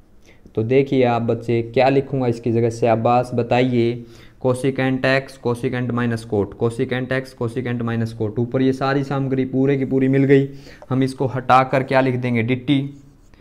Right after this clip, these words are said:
और बेटा इसको मैंने क्या बोला है, t, और वन by t का इंटीग्रेशन log of t, और t मैंने किसको बोला था, cosecant minus cot को, आ गया ना cosecant minus cot।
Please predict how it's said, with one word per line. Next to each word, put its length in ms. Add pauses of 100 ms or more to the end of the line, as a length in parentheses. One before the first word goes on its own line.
(320)
और 80
बेटा 220
इसको 260
मैंने 220
क्या 160
बोला 220
है, 240
t, 140 (920)
और 120
वन 200
by 200
t 180
का 60
इंटीग्रेशन 520
log 180
of 140 (160)
t, 100 (600)
और 180
t 120
मैंने 200
किसको 260
बोला 200
था, 160
cosecant 420
minus 300
cot 240
को, 160
आ 160
गया 160
ना 220
cosecant 460
minus 360
cot। 300